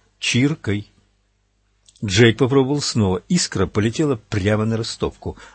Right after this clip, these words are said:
Оттуда поднялась тонкая струйка дыма, но огня не было. «Кажется, у меня не очень-то хорошо получается». «Научишься. А пока мест поразмысли вот над чем.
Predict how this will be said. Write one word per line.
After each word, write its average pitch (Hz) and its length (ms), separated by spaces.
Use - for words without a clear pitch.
Оттуда 139 460
поднялась 95 500
тонкая 139 380
струйка 123 440
дыма, 101 300
но 120 240
огня 117 380
не 107 200
было. 85 300
«Кажется, 110 540
у 117 100
меня 113 280
не 117 100
очень-то 113 420
хорошо 104 460
получается». 90 720
«Научишься. - 680
А 127 140
пока 139 340
мест 151 240
поразмысли 139 560
вот 156 240
над 95 140
чем. 92 300